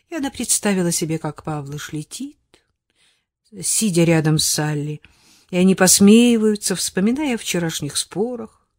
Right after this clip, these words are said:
может, даже говорят о ней с усмешкой. Разумеется, с усмешкой.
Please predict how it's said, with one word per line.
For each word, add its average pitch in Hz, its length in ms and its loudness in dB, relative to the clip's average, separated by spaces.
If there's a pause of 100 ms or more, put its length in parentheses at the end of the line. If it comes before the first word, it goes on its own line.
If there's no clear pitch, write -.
(120)
может, 254 240 -4
даже 180 240 0
говорят 160 560 -2 (200)
о 147 120 -6
ней 156 300 -2
с - 140 -8
усмешкой. 180 760 -8 (680)
Разумеется, 151 720 -6
с - 140 -4
усмешкой. 190 920 -2